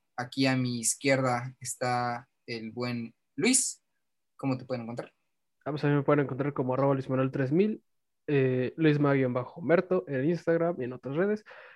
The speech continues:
Speaker 2: Es en, supongo que voy a estar subiendo a Twitter estas secciones del programa donde hablé de aspectos técnicos de producción, por si a alguien le interesa, en Twitter más que nada, también en Instagram quizá, si no, pues ya, el que lo quiera ver. Y aquí abajo de mí también, bueno,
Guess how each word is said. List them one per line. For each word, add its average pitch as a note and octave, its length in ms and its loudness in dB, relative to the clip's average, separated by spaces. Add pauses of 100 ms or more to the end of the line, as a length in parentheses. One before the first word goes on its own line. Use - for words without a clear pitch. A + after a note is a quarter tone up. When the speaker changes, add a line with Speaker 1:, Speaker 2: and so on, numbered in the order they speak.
Speaker 2:
Es D3+ 140 4
en, C#3+ 380 4
supongo D#3 260 2
que D3+ 80 -2
voy D3 100 6
a - 20 6
estar C#3+ 160 0
subiendo C#3 300 2
a C3 60 2
Twitter C#3 480 0
estas C3+ 260 -4
secciones C3+ 320 0
del B2+ 100 -2
programa C3+ 380 0
donde B2 240 -2
hablé B2+ 280 -2
de B2 200 -8 (140)
aspectos - 400 -6
técnicos C3 340 -2
de B2+ 80 -4
producción, C3 480 0
por C3 160 -4
si - 80 -8
a - 20 -2
alguien A#2+ 140 -2
le B2 60 -4
interesa, G3 580 -2
en B2+ 200 -2
Twitter F3+ 320 2
más A#2 180 -8
que D3 80 -4
nada, F3 260 -2
también G#2 300 -8
en A#2 80 -4
Instagram A#2+ 440 -6
quizá, G#3+ 320 -4 (100)
si - 180 -8
no, C3+ 100 -2
pues - 140 -12
ya, A#2 240 -2 (720)
el B2+ 80 -12
que - 100 -10
lo G2+ 100 -8
quiera D3+ 200 2
ver. A3+ 180 -2 (540)
Y A3+ 340 0
aquí E3 340 2
abajo F3+ 320 4
de D3 120 2
mí F#3+ 140 0
también, E3 340 -2
bueno, D#3+ 300 0